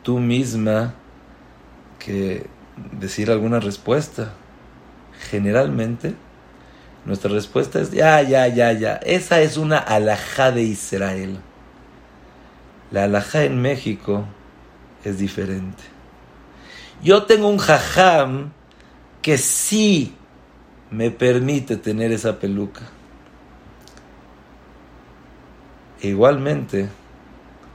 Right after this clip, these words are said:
es un tema en general por muchas cosas.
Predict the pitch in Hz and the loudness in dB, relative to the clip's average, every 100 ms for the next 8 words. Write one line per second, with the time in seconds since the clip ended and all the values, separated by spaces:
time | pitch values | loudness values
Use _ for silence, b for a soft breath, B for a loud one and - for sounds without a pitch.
0 | - - - - - - - 107 110 123 | -20 -20 -20 -20 -20 -20 -6 -4 -2 -4
1 | 120 127 123 110 101 110 - - - - | -2 0 0 0 -2 -4 -12 -20 -20 -20
2 | - - - - - 98 95 - 101 98 | -20 -20 -20 -20 -8 -6 -6 -6 -4 -2
3 | 98 117 120 104 101 101 - - - - | 0 2 2 0 -6 -12 -20 -20 -20 -20
4 | - - - 95 92 107 127 127 107 - | -20 -20 -10 -8 -4 -4 -2 -2 -2 -4
5 | 110 127 117 107 - | -6 -4 -12 -16 -20